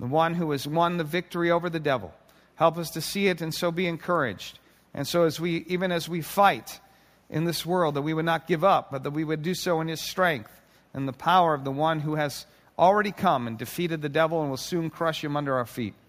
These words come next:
And so, Lord, we pray that you would help us to see your word, gl-, glorify your name through our hearts as we receive it with faith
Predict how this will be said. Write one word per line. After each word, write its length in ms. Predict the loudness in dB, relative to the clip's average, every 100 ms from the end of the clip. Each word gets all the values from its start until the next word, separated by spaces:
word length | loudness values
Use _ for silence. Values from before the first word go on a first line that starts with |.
| _ _ _ _ -10
And 100 | -8
so, 220 | 0 2
Lord, 240 | 4 2 2
we 100 | -6
pray 300 | -2 0 0
that 200 | -4 -4
you 100 | -4
would 80 | 2
help 200 | 0 0
us 140 | -12
to 80 | -12
see 180 | -8 -2
your 200 | -2 0
word, 380 | 0 0 -2 -8 _ _ _ _ -6
gl-, 420 | -6 -6 -14 -6
glorify 500 | 4 4 6 4 4
your 160 | 4 0
name 340 | 0 -2 -6 -14 _ _
through 240 | -6 0 4
our 300 | 6 4 0
hearts 520 | -2 2 2 0 -10
as 160 | -8
we 140 | -6 -4
receive 420 | -6 -6 -4 -4
it 80 | -4
with 160 | -4
faith 520 | -6 0 0 0 -4